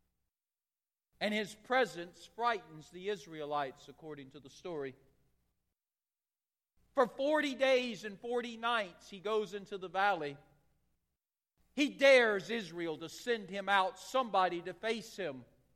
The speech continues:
But the Israelites are terrified of him.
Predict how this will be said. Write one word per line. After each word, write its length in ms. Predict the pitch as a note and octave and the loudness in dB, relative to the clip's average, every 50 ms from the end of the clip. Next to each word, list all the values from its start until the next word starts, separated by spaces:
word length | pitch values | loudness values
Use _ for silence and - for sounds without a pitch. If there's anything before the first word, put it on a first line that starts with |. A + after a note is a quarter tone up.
| _ _ _ _ _ _ _ _ _ _ _ _ _ _ _ _ _ _ _ _ _ _ _ _ _ _ _ _ _ _ _ _ _ _ _ _ | _ _ _ _ _ _ _ _ _ _ _ _ _ _ _ _ _ _ _ _ _ _ _ _ _ _ _ _ _ _ _ _ _ _ _ _
But 160 | - G3 G3 | -8 -8 -6
the 200 | - G3+ G3 A3+ | -6 -6 0 0
Israelites 800 | A#3+ A#3+ F#3 F3 F#3 F#3 F#3 F3+ F3+ F#3 F#3+ G3 G#3+ G#3+ - - - | 0 0 0 -6 -6 -2 -2 0 0 2 2 2 2 0 -4 -10 -12
are 80 | G#3+ | -12
terrified 760 | G#3 - - C#4 C4 A3 F3+ D3+ - - D#3 C#3+ C3+ C3 C3 B2+ | -12 -2 2 4 4 4 2 -2 -4 -4 -6 -4 -4 -4 -6 -8
of 140 | B2+ A#2 | -10 -10
him. 120 | C3+ C3 | -12 -16